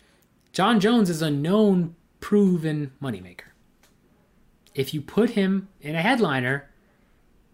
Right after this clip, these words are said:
he will make and beat that threshold, that minimum threshold that's now in place for pay-per-view buys. Generally. Not always, but generally he has historically.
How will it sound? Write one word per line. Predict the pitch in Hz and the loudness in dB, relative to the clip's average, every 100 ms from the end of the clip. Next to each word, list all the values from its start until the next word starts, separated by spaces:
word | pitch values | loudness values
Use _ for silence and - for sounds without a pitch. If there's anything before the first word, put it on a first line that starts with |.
| _ _ _ _ _ _ | _ _ _ _ _ _
he | - 147 165 | -4 -2 0
will | 156 170 | 0 0
make | 147 151 170 170 - _ _ _ | 0 0 -2 -6 -20 _ _ _
and | 147 127 | -6 -2
beat | 151 180 | 0 0
that | 185 180 | 0 0
threshold, | 208 214 214 143 143 | 0 0 0 -2 -2
that | 135 | -2
minimum | 127 160 185 185 | -2 0 0 2
threshold | 202 196 143 143 147 - _ _ _ _ - | 0 0 -2 -2 -4 -6 _ _ _ _ -12
that's | 131 - | -10 -4
now | 139 165 | -2 0
in | 175 | 0
place | 247 190 147 - - _ | 0 2 0 -4 -16 _
for | 160 | -4
pay-per-view | 180 156 127 113 | -2 -2 -2 -6
buys. | 101 - - | -10 -16 -20
Generally. | - 190 170 117 95 - | -2 0 0 -2 -8 -10
Not | 139 254 | -2 0
always, | 311 277 143 110 110 - _ _ | 2 4 2 -2 -6 -12 _ _
but | 156 139 | -8 -2
generally | 175 160 151 | 0 0 0
he | 143 | -2
has | 131 135 127 | -4 -4 -6
historically. | - - 95 - _ | -10 -14 -16 -18 _